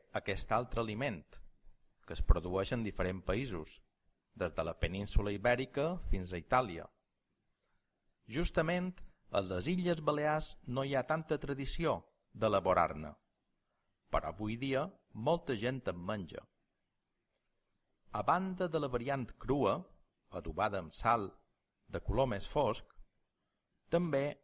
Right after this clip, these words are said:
hi ha una variant cuita, més estesa arreu del món. Aquesta darrera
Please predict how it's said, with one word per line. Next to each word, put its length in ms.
hi 140
ha 120
una 220
variant 340
cuita, 420
més 260
estesa 600
arreu 320
del 180
món. 280
Aquesta 440
darrera 460